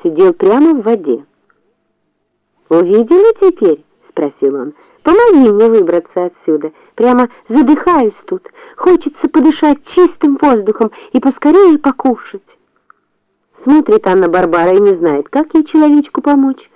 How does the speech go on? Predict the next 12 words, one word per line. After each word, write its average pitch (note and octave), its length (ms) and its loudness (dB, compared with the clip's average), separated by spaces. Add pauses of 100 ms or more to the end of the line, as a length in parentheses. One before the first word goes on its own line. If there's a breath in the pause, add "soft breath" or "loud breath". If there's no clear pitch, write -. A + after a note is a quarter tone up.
(420 loud breath)
Бутылочка-то A#3+ 840 -2 (220 soft breath)
высокая, B3 840 -2 (520)
и A3 100 0
горлышко G#3 640 0
у C#4 40 2
нее C4+ 440 4
узенькое. A#3+ 580 -4 (640)
А D#3+ 120 -4
человечек F3+ 580 2
нетерпеливо F3 720 0
так G3+ 220 -4
говорит: D#3 420 -2